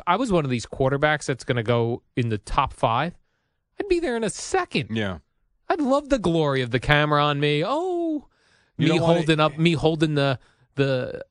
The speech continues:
Speaker 1: the Giants cap or the Jets cap or
Speaker 2: I think you wanna
Speaker 1: sadly
Speaker 2: make sure
Speaker 1: the
Speaker 2: you're gonna
Speaker 1: Browns
Speaker 2: be,
Speaker 1: hat.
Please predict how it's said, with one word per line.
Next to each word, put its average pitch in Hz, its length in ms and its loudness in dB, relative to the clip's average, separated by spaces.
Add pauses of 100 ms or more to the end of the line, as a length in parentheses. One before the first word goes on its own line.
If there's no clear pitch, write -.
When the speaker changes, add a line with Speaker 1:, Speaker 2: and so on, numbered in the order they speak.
Speaker 1:
the 139 260 -4
Giants 135 600 0
cap 143 400 0
or 135 120 0
the 117 100 -2
Jets 139 360 -2
cap 143 400 0
or 117 260 -2 (100)
Speaker 2:
I 123 60 -8
think 160 160 -4
you 135 40 4
wanna 123 120 4
Speaker 1:
sadly 127 100 0
Speaker 2:
make 127 120 2
sure 117 100 2
Speaker 1:
the 131 60 0
Speaker 2:
you're 113 100 2
gonna 131 100 4
Speaker 1:
Browns 135 180 2
Speaker 2:
be, 95 40 -4
Speaker 1:
hat. 139 280 0